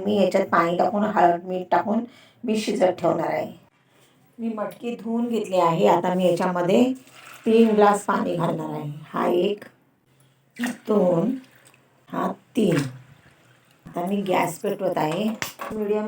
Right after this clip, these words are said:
गॅसवर दहा ते पंधरा मिनटं शिजवून घ्यायचं आहे. जर तुम्ही कुकरला लावलं तर एखादी शिट्टी फक्त करून घ्या. आपल्याला काही जास्त याचा गाळा करायचा नाही आहे. एक छोटा चमचा मी मीठ घातला आहे चवीला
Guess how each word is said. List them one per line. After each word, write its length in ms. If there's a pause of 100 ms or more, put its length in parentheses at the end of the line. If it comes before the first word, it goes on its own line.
गॅसवर 380
दहा 380
ते 40
पंधरा 420
मिनटं 220
शिजवून 400
घ्यायचं 360
आहे. 320
जर 120
तुम्ही 400 (560)
कुकरला 480
लावलं 400
तर 60
एखादी 420
शिट्टी 420
फक्त 260 (120)
करून 260
घ्या. 160
आपल्याला 380
काही 140
जास्त 300
याचा 200
गाळा 400
करायचा 360
नाही 120
आहे. 320 (540)
एक 180
छोटा 340
चमचा 340
मी 160
मीठ 240
घातला 340
आहे 120
चवीला 440